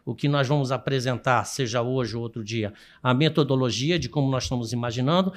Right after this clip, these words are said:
mas tem uma conexão direta. Nós temos conversado com as diversas secretarias, todas elas fazem parte da construção desse planejamento. E vamos conversar também com a sociedade civil organizada,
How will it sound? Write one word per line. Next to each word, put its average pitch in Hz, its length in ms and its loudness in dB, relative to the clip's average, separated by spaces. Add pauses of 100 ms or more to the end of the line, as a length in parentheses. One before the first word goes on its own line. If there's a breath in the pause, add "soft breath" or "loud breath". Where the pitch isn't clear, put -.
(320 loud breath)
mas 143 240 4
tem 175 160 2
uma 165 320 2
conexão 170 760 -2
direta. 127 460 0
Nós 139 220 2
temos 180 240 2
conversado 156 640 2
com 147 240 0 (500 loud breath)
as 143 180 6
diversas 160 640 2
secretarias, 135 920 2
todas 175 460 6
elas 143 520 4 (380 soft breath)
fazem 156 380 6
parte 165 480 2
da 151 160 0
construção 147 800 4
desse 170 380 4
planejamento. 131 920 0 (1300 loud breath)
E 165 180 4
vamos 180 400 2
conversar 170 440 6
também 147 320 6
com 147 80 0
a 143 40 4
sociedade 139 480 2
civil 131 300 4
organizada, 127 680 4